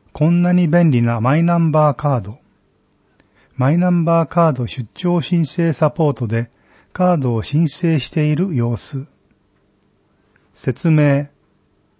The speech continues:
縦長の表紙いっぱいの写真です。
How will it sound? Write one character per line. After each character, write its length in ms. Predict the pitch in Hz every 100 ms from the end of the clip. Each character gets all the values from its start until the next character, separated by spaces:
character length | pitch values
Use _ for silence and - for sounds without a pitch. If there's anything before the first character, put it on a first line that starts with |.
| _ -
縦 240 | 135 165
長 300 | 165 165 160
の 160 | 160 123
表 280 | 156 143 -
紙 160 | 160
い 40 | 139
っ 40 | - _
ぱ 140 | 151
い 60 | 151
の 120 | 175
写 120 | 139
真 300 | 127 127 117
で 140 | 110 104
す。 260 | - -